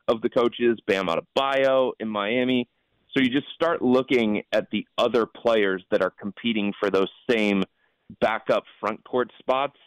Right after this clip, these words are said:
in the All-Star game, and it gets really, really close for Jarrett. Like, if they take five front court players,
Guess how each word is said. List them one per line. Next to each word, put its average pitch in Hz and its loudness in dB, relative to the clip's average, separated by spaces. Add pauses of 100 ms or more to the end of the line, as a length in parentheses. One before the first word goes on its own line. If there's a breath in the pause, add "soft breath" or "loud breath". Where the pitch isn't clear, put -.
(100)
in 117 -4
the 104 -2
All-Star 131 0
game, 151 -4 (500 soft breath)
and 113 2
it 107 0
gets 117 0
really, 123 4
really 113 4
close 110 2 (240)
for 107 -6
Jarrett. 92 0 (360)
Like, 98 0
if 95 -2 (120)
they 143 2 (160)
take 170 0 (240)
five 135 -2 (120)
front 127 -4
court 98 -6
players, 85 -2